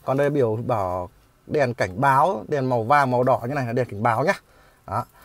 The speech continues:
Còn đây em giới thiệu cho anh em về cần, ờ, điều chỉnh ánh sáng này, nó, nó cơ bản thôi, nó không có cái chế độ auto nhá. Auto là gì nhỉ? Tự động bật sáng trời tối, khi hầm tối nó sẽ không có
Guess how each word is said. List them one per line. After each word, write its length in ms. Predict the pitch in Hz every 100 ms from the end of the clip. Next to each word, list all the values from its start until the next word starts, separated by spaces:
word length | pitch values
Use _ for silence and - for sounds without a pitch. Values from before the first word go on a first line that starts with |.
| - - _ _
Còn 160 | 143 170
đây 100 | 190
em 100 | 170
giới 80 | 175
thiệu 200 | 165 156
cho 140 | 170
anh 60 | 170
em 160 | 165
về 120 | 147 127
cần, 240 | 147 127 123
ờ, 240 | 117 117
điều 260 | 120 135 120
chỉnh 680 | - 131 90 82 85 90 90 - _ _ _
ánh 120 | -
sáng 340 | 139 156 139 196
này, 80 | 233 -
nó, 240 | 135 156 160 - _ _ _ -
nó 180 | 151 175 -
cơ 120 | 233
bản 220 | 247 156
thôi, 100 | 202 190 _ _
nó 120 | 165
không 200 | 175 220
có 80 | 202
cái 80 | 202
chế 180 | 196 208
độ 80 | 196
auto 260 | 208 262 262 220
nhá. 80 | 208 -
Auto 260 | 190 190 226
là 60 | 190
gì 160 | 139 117
nhỉ? 60 | 95
Tự 100 | 165
động 180 | 160 120
bật 100 | 135
sáng 200 | - 135 151 -
trời 140 | 139
tối, 220 | 117 123 185 - - _
khi 100 | 208
hầm 240 | 175 156
tối 200 | 120 131
nó 60 | 175
sẽ 140 | -
không 180 | 208 196
có 260 | 160 127